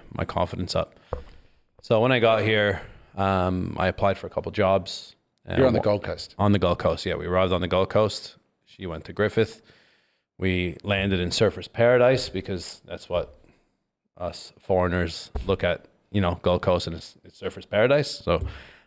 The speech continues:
Speaker 1: landed in the middle of Surfers Paradise, stayed in a hotel for a couple nights, and then just looked for a place.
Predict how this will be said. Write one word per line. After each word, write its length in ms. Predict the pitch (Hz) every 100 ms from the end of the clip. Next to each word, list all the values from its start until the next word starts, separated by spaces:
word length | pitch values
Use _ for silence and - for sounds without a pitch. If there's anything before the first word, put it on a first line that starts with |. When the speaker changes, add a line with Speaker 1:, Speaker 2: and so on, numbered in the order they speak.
| _
Speaker 1:
landed 280 | 92 95 95
in 80 | 90
the 60 |
middle 180 | 92 90
of 80 | 87
Surfers 340 | - 92 95
Paradise, 460 | - 107 107 104 98
stayed 480 | - - - 92 90
in 120 | 85
a 40 |
hotel 340 | 82 85 - 87
for 120 | 82
a 20 |
couple 280 | - 87 87
nights, 360 | 87 87 - 82
and 160 | 82
then 180 | 85 80 _ _ _ _ _ _ _
just 160 | - 98
looked 140 | -
for 120 | -
a 40 | 80
place. 440 | 101 131 -